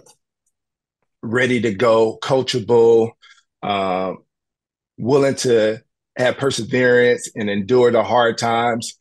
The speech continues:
And I tell, we tell, we all tell every last one of these kids, it's, it's one thing to say, "Hey, I'm about to go to college and, um, I wanna play right away." And, and then you tell them, like, "Hey,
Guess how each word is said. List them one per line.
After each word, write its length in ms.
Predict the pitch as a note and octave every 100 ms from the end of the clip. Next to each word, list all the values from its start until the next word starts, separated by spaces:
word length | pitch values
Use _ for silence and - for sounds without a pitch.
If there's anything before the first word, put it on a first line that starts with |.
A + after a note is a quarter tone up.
| _ _ -
And 240 | - G#2+
I 140 | F#2 B2
tell, 440 | C#3+ C#3 B2 A#2+ B2
we 220 | A#2+ D3+
tell, 260 | - E3
we 180 | C3 C#3+
all 300 | - C3+ C3+
tell 240 | C3 A#2+ A2
every 240 | G#2+ G#2+
last 280 | G#2+ G#2 G#2+
one 120 | G#2
of 60 | G2+
these 220 | G2+ -
kids, 560 | A2 G2 F#2 - - _
it's, 360 | G#2+ G#2+ - -
it's 180 | A2 F#2
one 300 | G#2 B2+ B2+
thing 340 | C3+ C3 B2+ B2+
to 120 | A2+
say, 240 | - G#2
"Hey, 380 | G#2+ A#2+ A2 A2 - _ _ _ _ -
I'm 100 | -
about 200 | A#2+ A#2
to 80 | G#2
go 120 | A2+
to 100 | G2
college 800 | - A#2+ A#2 A#2+ A2+ - - _ -
and, 520 | G#2 G2+ G2 G2 G2 - _ _
um, 520 | F#2+ G#2 G2 F#2+ F#2+ - -
I 60 |
wanna 220 | A2+ A2 F#2
play 340 | - B2 A#2
right 220 | A2+ A#2+
away." 680 | A2 A2+ A2+ A2 A2 G#2+ G2+
And, 180 | F#2 - _ _ _ -
and 160 | A2+ G#2
then 200 | G2 F#2+ _ A2+
you 160 | A2+
tell 200 | G#2+ D3+
them, 120 | B2+
like, 160 | A2 G2+
"Hey, 360 | A#2+ A#2 F2+